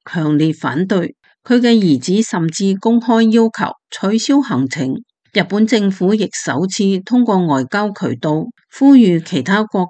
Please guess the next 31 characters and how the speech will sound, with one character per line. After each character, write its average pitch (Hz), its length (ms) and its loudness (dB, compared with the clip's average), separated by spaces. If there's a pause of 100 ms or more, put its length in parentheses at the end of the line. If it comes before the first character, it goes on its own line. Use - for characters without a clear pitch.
家 196 240 0 (340)
不 196 80 -2
要 180 240 0
參 208 340 -6
加 202 280 -2 (160)
北 262 100 -4 (100)
京 202 240 -2
閱 175 140 -8 (100)
兵， 185 300 -2 (320)
以 226 220 2
避 196 260 2
免 180 320 2
中 262 200 2
共 180 260 0
借 175 260 0
歷 165 180 -2
史 - 200 -6
議 185 280 0
題 - 240 -6 (240)
進 208 240 -2
行 180 320 -6
政 165 240 -2
治 147 200 -2
宣 214 280 -2
傳。 135 300 -2 (420)
呢 294 100 2
一 294 180 6
事 156 300 0
件 165 260 0
顯 185 280 -2
示， 156 340 -4